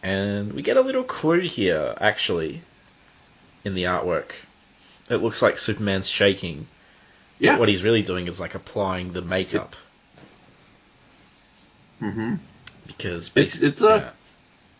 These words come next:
Speaker 2: I mean, it, it, it's a very, I mean, it works both ways once you have the reveal, but
Speaker 1: Yeah.
Speaker 2: beforehand, it, it is a, it is a clue, and it's a, it, it's a good job by Kurt Swan there, just basic storytelling.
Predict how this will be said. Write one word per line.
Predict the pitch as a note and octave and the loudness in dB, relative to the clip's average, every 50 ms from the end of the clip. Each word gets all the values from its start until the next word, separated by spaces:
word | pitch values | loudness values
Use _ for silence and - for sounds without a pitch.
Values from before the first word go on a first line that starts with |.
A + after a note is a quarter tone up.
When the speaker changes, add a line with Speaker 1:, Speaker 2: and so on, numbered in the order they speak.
| _ _ _ _ _ _ _ _ _ _ _ _ _ _ _ _ _ _ - | _ _ _ _ _ _ _ _ _ _ _ _ _ _ _ _ _ _ 0
Speaker 2:
I | C#3 C3 | 2 4
mean, | C3+ C#3+ C3+ B2 - - _ _ _ _ _ _ _ _ _ _ _ _ _ _ _ | 6 4 4 2 -2 -16 _ _ _ _ _ _ _ _ _ _ _ _ _ _ _
it, | - C#3 A#2 - - | 2 2 2 2 2
it, | B2 A#2+ A#2 - | 0 0 0 0
it's | A#2+ A#2+ - - | -2 -4 -2 -2
a | A2 | -4
very, | F2 F2+ G#2+ G#2 A2+ A#2 B2 B2 A#2+ A#2 A2+ G#2+ F#2+ - - _ _ _ _ - | -2 2 2 4 4 4 2 2 0 -2 -4 -6 -8 -14 -20 _ _ _ _ 0
I | A2 | 4
mean, | A2+ A#2 A2 | 4 6 6
it | G#2 F#2+ | 6 6
works | A2 C3 B2+ - | 4 2 2 -2
both | - - - A#2+ A2+ A#2 | -4 0 0 0 2 2
ways | A#2+ A#2 A#2+ A2 F2 D#2+ - | 0 2 2 2 2 0 -2
once | G2+ F#2+ - - | -6 -6 -2 0
you | G#2 F#2+ F2 D#2+ - A2 | 0 0 0 -4 -2 -2
have | G#2 F#2 F2+ | -2 0 0
the | F#2+ | 0
reveal, | F2+ F2 E2+ D#2+ F#2+ F#2+ G#2 A#2+ C3 | 0 0 0 2 4 4 4 4 4
but | B2+ C#3+ F2 F2 - - | 2 0 -2 -2 -2 -4
Speaker 1:
Yeah. | - G#2+ G2 | -2 0 2
Speaker 2:
beforehand, | F2+ A2 G#2+ G#2 F2+ E2+ E2+ | 4 4 4 4 4 2 0
it, | F2 E2+ - - | -2 -4 -4 -4
it | F2+ F#2 | -2 0
is | G2 G2+ G2+ F#2+ - | 2 2 2 0 0
a, | A2+ | -4
it | - - | -4 0
is | F#2+ F#2+ G2 G2+ G2+ G#2 | 0 2 4 4 4 4
a | A2 G#2+ | 4 2
clue, | - - A#2+ A#2 F2+ D#2 D#2+ | 2 2 4 4 4 6 4
and | D#2+ D#2+ D#2+ D#2+ | 2 2 0 -2
it's | D#2 D#2 - - - | -2 -4 -6 -4 -2
a, | F#2+ F2+ F2 E2+ F2 - - _ _ _ _ _ _ _ _ _ _ _ _ _ _ - | 2 2 2 2 0 -6 -18 _ _ _ _ _ _ _ _ _ _ _ _ _ _ -2
it, | A#2+ - - - | 0 0 0 4
it's | C3+ B2 A#2+ C3+ | 2 2 4 4
a | C3 | 2
good | - D3 C#3 C3 | 4 4 2 4
job | - C3+ A#2 A2 A2 | 4 4 4 4 4
by | G2 G2 F#2 F2+ | 2 -2 -4 -4
Kurt | E2+ - G#2+ F#2 - - | -4 -6 -10 -10 -10 -12
Swan | - F#2 F2+ F2 F2 E2+ | -10 -8 -8 -6 -6 -6
there, | D#2+ D#2 D2 | -6 -8 -8
just | D2+ D2 D#2+ D2+ - | -8 -10 -12 -12 -6
basic | - E2+ D#2 - - - | -6 -6 -6 -6 -12 -16
storytelling. | - - E2+ E2 D#2+ - - D2 C#2 C2 | -8 -4 -2 -2 -2 -4 -4 -6 -6 -8